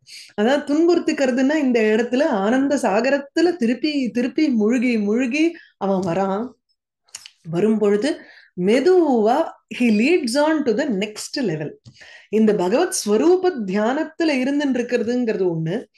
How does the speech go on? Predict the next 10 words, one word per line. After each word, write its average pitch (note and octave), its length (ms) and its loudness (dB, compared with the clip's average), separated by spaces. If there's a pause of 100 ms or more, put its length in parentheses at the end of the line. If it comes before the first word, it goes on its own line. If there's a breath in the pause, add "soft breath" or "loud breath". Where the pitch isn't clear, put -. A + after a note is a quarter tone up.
(340 loud breath)
அடுத்தது C#4+ 600 0
நிர்விகல்பக D4+ 600 0
சமாதிக்கு A#3+ 800 -2
மெதுவா B3+ 840 -2
அந்த A3 680 -2
சித்தம் D4 680 -2
அப்படிங்கிற B3 720 -4
ஒரு F#3 360 -2
தூண்டில D4+ 520 -2 (380 loud breath)
அந்த G3 520 -4